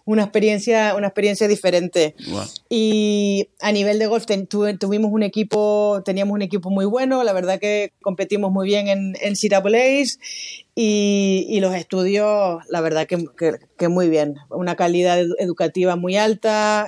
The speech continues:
Speaker 1: eh, con un apoyo para los deportistas fantástico y, y para mí fue, sí, fue, fue la combinación perfecta. Y luego, eh, he creado grandes amistades allí que todavía siguen siendo buenas amistades.
Speaker 2: Mm.
Speaker 1: Así que por to-, de, por todos los lados que lo mires,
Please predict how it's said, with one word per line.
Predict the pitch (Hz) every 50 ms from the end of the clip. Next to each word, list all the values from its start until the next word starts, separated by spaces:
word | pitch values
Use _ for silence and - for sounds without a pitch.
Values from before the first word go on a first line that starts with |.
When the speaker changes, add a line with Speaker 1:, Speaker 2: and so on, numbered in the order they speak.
| - -
Speaker 1:
eh, | 185 180 185 180 175 175 175 170 165 - - - - - - - _ _
con | - 214 208
un | 208 208
apoyo | 202 196 190 202 208 202 202 196
para | 190 190 185 185
los | 175
deportistas | 185 170 - 180 165 - 190 175 - 185 190
fantástico | - 180 175 165 - 233 220 220 - 240 226 226 220 220 220 220 220 214 208 208 202
y, | - 208 190 185 180 175 170 170 165 165 165 165 165 160 - -
y | 202 196 180
para | 156 - 170 170 165
mí | 170 175 180 175
fue, | - - 202 202 202 196 185 175 165 156 151 147 - - _ _ _
sí, | - - 214 202 175 -
fue, | - 208 220 233 240 240 214
fue | 233 208 208
la | 202 208
combinación | 208 220 220 214 202 196 - 208 196
perfecta. | - 202 196 - - 196 180 180 - 180 170 160
Y | 165 175 180
luego, | 175 175 165 175 190 190 185 190 - _ _ _ _ - _ - 180
eh, | 190 185 185 180 175 175
he | 190 175
creado | - 190 185 180 180 180 180 180 180 170 170
grandes | 175 185 180 185 180 185
amistades | 185 185 180 180 160 - - 190 190 185 190 185
allí | 180 175 180 180 196 208 220 214
que | - 220
todavía | - - 165 156 151 165 180 185
siguen | 170 - 190 180 170 156
siendo | - 175 160 160 160 156
buenas | 151 151 160 156
amistades. | 156 151 147 147 - 190 190 180 160 151 151 -
Speaker 2:
Mm. | - - 254 175 - - - - _ _ -
Speaker 1:
Así | 202 196 - 202 214
que | 202 202
por | 185 214 202
to-, | 196 - 247 214
de, | 196 233 208 233 220
por | - - 233 220
todos | - 269 285 302
los | 294 277 247
lados | 262 269 262 247 240
que | - 240
lo | 233 220
mires, | 247 294 320 339 359